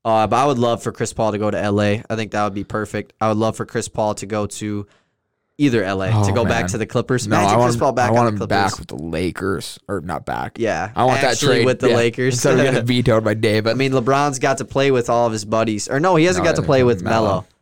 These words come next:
Speaker 1: But he got to, or I guess he's only played with Wade, yeah.
Speaker 2: Yeah.
Speaker 1: But
Speaker 2: That's the only
Speaker 1: got
Speaker 2: member of the
Speaker 1: play with,
Speaker 2: banana
Speaker 1: oh,
Speaker 2: boat
Speaker 1: no,
Speaker 2: squad.
Speaker 1: 'cause Chris Paul played with Melo. That's why, that's what I was thinking of there. Houston.
Speaker 2: Oh, yeah.
Speaker 1: <laughs>
Speaker 2: Yeah. I was like, "What?" Yeah,
Speaker 1: Um, but yeah,
Speaker 2: barely.
Speaker 1: Chris Paul at four, super underrated still. And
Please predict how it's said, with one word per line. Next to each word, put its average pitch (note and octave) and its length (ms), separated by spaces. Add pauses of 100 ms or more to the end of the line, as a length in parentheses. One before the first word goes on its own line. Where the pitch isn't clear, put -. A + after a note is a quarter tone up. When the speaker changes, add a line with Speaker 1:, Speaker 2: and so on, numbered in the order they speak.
(280)
Speaker 1:
But B2 80
he B2 80
got B2+ 140
to, - 160
or C3+ 60
I D3 40
guess G3 160
he's C3 160
only C3 160
played A2 160
with G2 140
Wade, G#2+ 340
yeah. G2+ 60
Speaker 2:
Yeah. G2 240 (420)
Speaker 1:
But A#2+ 140
Speaker 2:
That's A2 220
the A#2 60
only G#2+ 100
Speaker 1:
got G#2+ 80
Speaker 2:
member G#2 180
of G2 60
the - 40
Speaker 1:
play B2+ 120
with, A#2 80
Speaker 2:
banana F#2 140
Speaker 1:
oh, E3+ 100
Speaker 2:
boat E3 100
Speaker 1:
no, F#3+ 60 (100)
Speaker 2:
squad. D3 80
Speaker 1:
'cause C#3 120
Chris F#3+ 220
Paul D3 240
played A2+ 240
with G#2+ 160
Melo. F#2 340
That's G#2+ 260
why, G2 240
that's G#2+ 200
what F#2+ 120
I E2 80
was E2+ 160
thinking D#2 260
of D#2+ 180
there. D2 240 (360)
Houston. - 400 (800)
Speaker 2:
Oh, B2+ 240
yeah. F#2+ 340 (100)
Speaker 1:
<laughs> - 120
Speaker 2:
Yeah. C#3 320 (120)
I - 80
was A2+ 80
like, A2+ 140
"What?" D#3+ 340 (600)
Yeah, B2 300
Speaker 1:
Um, G#2 100
but G#2 160
yeah, - 40 (100)
Speaker 2:
barely. A2 100
Speaker 1:
Chris F3 160
Paul E3 240
at C#3 80
four, C#3 380 (180)
super D#3 260
underrated B2+ 480
still. A#2+ 420
And G#2+ 480